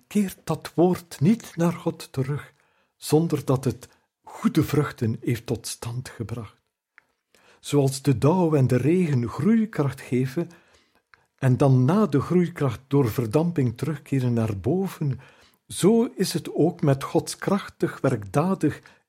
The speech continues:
ingrijpend woord. Het is verbluffend en ongehoord hoe een klein woord metterdaad kan beantwoord worden.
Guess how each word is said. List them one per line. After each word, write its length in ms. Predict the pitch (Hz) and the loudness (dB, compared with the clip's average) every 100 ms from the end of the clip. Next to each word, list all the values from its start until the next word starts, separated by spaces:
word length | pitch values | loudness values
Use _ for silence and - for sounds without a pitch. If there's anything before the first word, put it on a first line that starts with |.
| - | 2
ingrijpend 920 | 214 214 180 160 156 156 135 135 - | 4 4 2 0 0 0 -2 -2 -2
woord. 380 | 127 131 107 - _ _ _ _ _ _ _ _ _ _ _ - | -4 -2 -6 -16 _ _ _ _ _ _ _ _ _ _ _ -14
Het 160 | 113 | -8
is 160 | 127 - | -6 -6
verbluffend 840 | - 104 87 160 185 - 120 107 - _ _ _ _ | -4 -4 0 0 0 -4 -8 -10 -20 _ _ _ _
en 260 | 127 127 135 | 0 0 2
ongehoord 1040 | 185 220 220 - 175 - 175 151 - _ _ _ _ _ _ _ - | 4 4 4 0 -2 -4 -4 -4 -6 _ _ _ _ _ _ _ -2
hoe 200 | 135 120 | 2 2
een 160 | 113 | 0
klein 480 | - 135 202 226 220 | -2 2 4 4 4
woord 480 | 170 190 190 - - | 4 2 2 -4 -2
metterdaad 680 | 160 170 160 131 147 147 - - | -2 0 -2 0 -2 -2 -6 -2
kan 240 | 135 127 | 2 2
beantwoord 920 | 113 - 131 131 - 123 117 - - | 2 0 0 -2 -4 -4 -4 -6 -12
worden. 600 | 123 113 127 120 110 113 | -10 -8 -10 -10 -10 -12